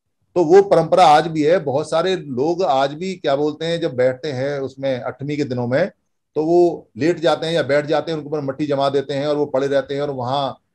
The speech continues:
जौ उगाती है, वहाँ बाल उगाते हैं, वहाँ गेहूं की फसल उगाती है। तो उसको कहते हैं हथेली पर सरसों जमाना, यानी कठिन काम है, दुर्गम काम है।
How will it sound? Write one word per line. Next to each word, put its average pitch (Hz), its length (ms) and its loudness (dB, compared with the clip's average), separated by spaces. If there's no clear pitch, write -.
जौ 131 180 -4
उगाती 135 460 -2
है, 139 140 -2
वहाँ 127 260 -4
बाल 127 200 0
उगाते 127 320 -2
हैं, 131 80 -6
वहाँ 123 520 -6
गेहूं 120 300 -4
की 123 80 -8
फसल 123 200 0
उगाती 123 380 0
है। 110 320 -6
तो 147 60 2
उसको 139 200 -6
कहते 135 240 -2
हैं 139 320 -6
हथेली 135 260 -2
पर 127 140 0
सरसों 120 280 -6
जमाना, 120 260 -2
यानी 151 200 -4
कठिन 139 320 -6
काम 120 180 -2
है, 139 120 -2
दुर्गम 117 280 -2
काम 92 220 -8
है। 80 120 -16